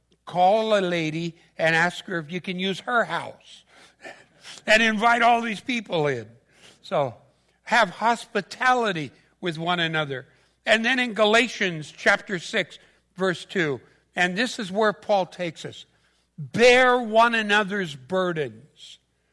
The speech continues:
And he's going to get detailed about that. We may not like the detail.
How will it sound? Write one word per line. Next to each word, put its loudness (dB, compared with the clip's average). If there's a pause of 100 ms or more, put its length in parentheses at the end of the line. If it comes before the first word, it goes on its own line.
(440)
And 4
he's 2
going 0
to -4
get -4
detailed -6 (460)
about 2
that. 0 (200)
We -2
may 2
not 0
like 2
the -6
detail. -2